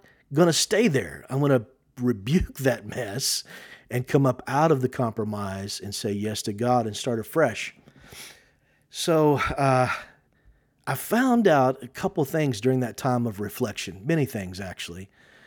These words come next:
Uh, obviously, some things I go over in the book are some things that have helped me in my journey of staying in that place of being dissolved <laughs> into the flame of God's loving f-, fire, the flame of his love. And, uh, but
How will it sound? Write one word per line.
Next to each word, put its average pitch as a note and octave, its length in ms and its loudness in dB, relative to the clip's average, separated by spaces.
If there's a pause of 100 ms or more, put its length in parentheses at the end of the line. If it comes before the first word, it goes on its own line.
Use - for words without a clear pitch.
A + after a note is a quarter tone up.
(340)
Uh, A2 300 -4
obviously, C3+ 600 4
some B2+ 220 -2
things C3+ 260 2
I B2 60 2
go B2+ 160 2
over B2 180 2
in A#2 100 -2
the A2+ 60 -6
book B2+ 420 2
are A#2+ 160 -4
some A2 280 -6
things B2 460 0
that A#2 180 0
have A2+ 120 -4
helped C3 360 -4
me C3 200 4
in B2 120 4
my C3 220 4
journey B2 540 0 (440)
of A#2 100 -2
staying C#3 380 2
in C3 120 2
that B2 200 -2
place B2+ 340 2
of A2+ 220 0
being B2+ 240 4
dissolved A2 760 -4 (380)
<laughs> - 340 -12
into C3+ 300 2
the B2 120 0
flame B2 480 0
of G2+ 160 -10
God's A2+ 500 -2
loving A2 600 -4 (100)
f-, - 240 -14
fire, F#2 520 -6 (100)
the G#2 100 -10
flame B2 320 -2
of A2+ 100 -4
his G2+ 200 -10
love. G2 420 -10 (720)
And, C3+ 320 6
uh, B2 260 4
but C3 340 0